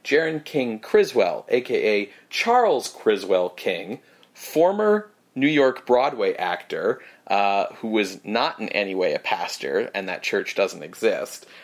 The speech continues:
who would eventually gain fame in L A as the Amazing Criswell,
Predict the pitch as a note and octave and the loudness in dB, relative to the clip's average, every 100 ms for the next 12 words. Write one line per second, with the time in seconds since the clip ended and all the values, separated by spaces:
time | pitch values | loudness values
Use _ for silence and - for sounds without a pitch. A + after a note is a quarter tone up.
0 | _ - - C#3 B2+ C3+ B2 G#2 A2 A2 | _ -10 2 4 6 4 4 0 0 0
1 | A3 A#3 - A2+ G2 G2+ G2+ G2+ - A2+ | 0 0 -2 -2 0 -2 -2 -6 -4 -2
2 | G#2 G2+ G2 G2 G2 D3+ D3 A#2 A2+ - | 0 -2 -4 0 2 4 2 0 -4 -14
3 | - G2+ G2+ F#2+ - F#2+ A#2 A2 A#2 D#3+ | -6 -2 -2 -4 -12 -6 -2 0 0 -2
4 | G#3+ F#3+ F#3+ F3+ - B3 A#3 B2 G#2 F#2 | 0 0 0 -2 0 2 4 2 2 4
5 | F2+ B2 | 4 2